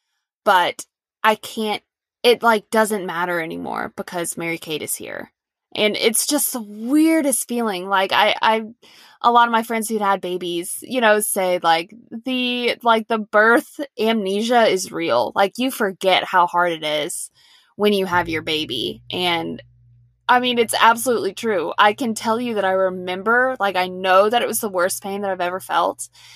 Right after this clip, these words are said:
And I would do it a million times over again to have M K here because it's just, the love that you feel just outweighs everything else by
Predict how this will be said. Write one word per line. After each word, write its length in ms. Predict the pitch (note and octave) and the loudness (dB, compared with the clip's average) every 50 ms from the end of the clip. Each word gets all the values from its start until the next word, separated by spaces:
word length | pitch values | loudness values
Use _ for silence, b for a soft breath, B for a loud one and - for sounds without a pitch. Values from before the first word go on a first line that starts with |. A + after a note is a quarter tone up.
| B B B - | B B B -8
And 440 | - G3 G3 G3 G3 F#3+ F#3+ G3 | -4 -2 2 2 2 2 2 0
I 160 | - - G3+ G#3 | 2 4 4 4
would 180 | G3+ F#3+ E3+ | 4 0 -2
do 160 | - G3 F#3+ | 0 2 4
it 160 | F#3 F#3+ F#3+ - | 6 6 6 4
a 120 | - F#3+ | 2 -2
million 880 | F#3+ F#3+ F#3+ F#3+ G3 G3+ G#3 G#3+ A3 A3+ A#3 A3+ G#3+ G3+ G3 F#3+ F#3 - _ - - - | -4 -4 -6 -6 -2 0 2 2 4 4 2 2 0 -2 -2 -6 -8 -10 _ -18 -16 -8
times 640 | - A#3 B3 D4+ G4+ D4+ F#3 D#3+ - - - - - | -2 -2 0 0 0 -2 -4 -6 -8 -12 -10 -4 0
over 260 | - A#3+ C#4 C#4 A3+ | 2 2 2 4 4
again 480 | F3+ F3+ - E3 D#3 D#3 D#3 F3 F#3 G3+ b b b b b b | 2 2 2 -2 -4 -4 -4 -6 -8 -12 b b b b b b
to 80 | b D4+ | b -2
have 240 | B3+ C#4 C4+ C4 A#3+ | 2 4 4 4 4
M 180 | - C4 D#4+ | 0 -2 -2
K 220 | D#4+ D#4 C#4 G#3 F#3+ | 0 0 0 0 0
here 400 | F3 E3+ D#3 D#3 A#2+ G3 G3+ _ _ _ _ | -2 -2 -2 -2 -4 -4 -6 _ _ _ _
because 640 | A3+ B3 B3 - B3 A#3+ A#3 A3+ A3 G#3+ - - - - _ _ _ _ _ _ _ _ _ _ _ _ - | -4 -4 -2 2 2 4 4 4 2 0 -4 -6 -8 -12 _ _ _ _ _ _ _ _ _ _ _ _ -6
it's 320 | - - A3 - - - - | -4 -4 -4 -4 -8 -12 -6
just, 600 | - A#3+ A3 G#3+ G#3+ G#3+ - - - - - _ _ _ _ _ _ _ | 0 2 4 4 4 4 2 -4 -6 -10 -12 _ _ _ _ _ _ _
the 180 | - G#3+ G3 F#3+ | 2 4 4 4
love 460 | F#3 F3+ F3 F3+ F#3 F#3 F#3 F#3+ F#3 - | 4 0 -2 0 4 6 6 4 4 0
that 160 | F#3 E3 - | -4 -4 -6
you 80 | - | -8
feel 260 | - - - F3+ F3+ F3+ | -10 -6 -4 -2 -2 -2
just 220 | - - - - - - | -2 -6 -8 -8 -4 0
outweighs 840 | E3+ E3+ D#3+ D#3+ D3 D#3 E3 D#3+ D#3 D#3 D3 D3 D3+ - - - _ _ _ _ _ _ _ - | 0 0 0 0 -4 -10 -10 -10 -10 -10 -10 -8 -8 -8 -8 -8 _ _ _ _ _ _ _ -2
everything 520 | - A#3+ B3 A#3+ G#3+ A3 G#3+ - F#3+ F#3 F3+ | 2 4 4 6 6 4 2 2 0 -4 -2
else 320 | E3+ D#3 D3+ E3 F3+ - | -2 0 0 0 -2 -4
by 260 | - - F3 E3 E3 | -4 0 0 0 0